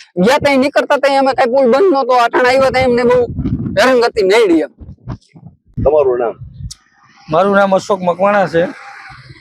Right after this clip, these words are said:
Speaker 3: હું રહું છું વેગડી ગામમાં ને મારે રોજ વેગડીથી કાલાવડ જવાનું અપડાઉન કરું છું આ પુલ ઉપર. તો આ લોકોએ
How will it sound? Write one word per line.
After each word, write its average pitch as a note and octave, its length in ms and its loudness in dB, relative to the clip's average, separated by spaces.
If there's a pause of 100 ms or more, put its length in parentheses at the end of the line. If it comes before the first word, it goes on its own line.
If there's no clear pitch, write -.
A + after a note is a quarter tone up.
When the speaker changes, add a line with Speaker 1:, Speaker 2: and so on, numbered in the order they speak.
(140)
Speaker 3:
હું F#3+ 120 -2
રહું F#3+ 180 2
છું G3+ 180 -2
વેગડી G3 280 2
ગામમાં F#3 440 0 (1400)
ને F#3+ 80 4
મારે F#3 320 2
રોજ F#3 280 2 (2000)
વેગડીથી G3+ 840 0 (200)
કાલાવડ G3 420 2
જવાનું G3 400 0
અપડાઉન F#3+ 360 0
કરું F3+ 280 -4
છું G#3 320 -6 (600)
આ F3 100 0
પુલ F#3+ 320 0
ઉપર. F3 340 2 (880)
તો G3 60 2
આ G3 100 4
લોકોએ F#3+ 760 2